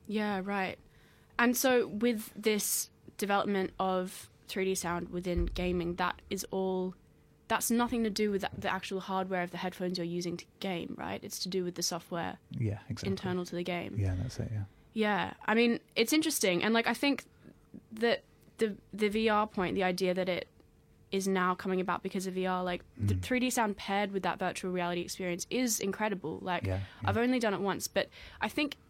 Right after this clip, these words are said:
Speaker 1: and, I mean, we talked about, you talked about this a bit on the radio show with Janet. People
Speaker 2: Mm.
Speaker 1: tend to notice the visuals of what they're experiencing a lot more than, than they notice the audio, but that's not to say the audio is not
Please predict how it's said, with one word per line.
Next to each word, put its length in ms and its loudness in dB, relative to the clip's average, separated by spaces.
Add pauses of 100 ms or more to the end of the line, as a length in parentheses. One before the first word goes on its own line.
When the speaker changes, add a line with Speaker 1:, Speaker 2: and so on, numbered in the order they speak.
(160)
Speaker 1:
and, 200 4 (320)
I 60 2
mean, 300 2 (320)
we 120 2
talked 240 0
about, 220 4 (180)
you 120 -2
talked 140 -4
about 180 0
this 160 -2
a 40 -6
bit 160 -2
on 100 0
the 60 0
radio 280 0
show 180 -2
with 140 -4
Janet. 340 0 (140)
People 240 -2
Speaker 2:
Mm. 60 4
Speaker 1:
tend 180 4
to 60 0
notice 520 2 (560)
the 100 -2
visuals 540 0
of 160 -6 (140)
what 160 -2
they're 100 2
experiencing 540 0
a 20 2
lot 180 0
more 280 2
than, 300 0 (260)
than 120 -2
they 120 2
notice 400 2
the 120 -4
audio, 280 2
but 80 -4
that's 180 0
not 220 0
to 80 -2
say 180 0
the 80 -2
audio 260 2
is 140 0
not 220 -2